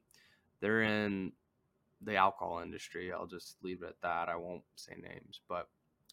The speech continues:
so it's an alcohol industry leader of the world, and they use a recruiting agency to reach out to people. So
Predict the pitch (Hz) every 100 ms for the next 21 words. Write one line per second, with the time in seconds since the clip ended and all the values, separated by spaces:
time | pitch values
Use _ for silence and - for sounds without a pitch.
0 | _ - 101 95 - 87 107 127 123 117
1 | 113 110 107 101 98 - - 92 85 104
2 | 104 90 95 - - 98 92 92 90 87
3 | 95 - _ _ _ _ _ _ _ _
4 | - 107 90 90 92 - - _ _ _
5 | _ _ - 104 104 95 95 92 92 170
6 | 170 110 107 98 101 - 101 101 - 95
7 | 92 101 92 - - 82 - 87 - 87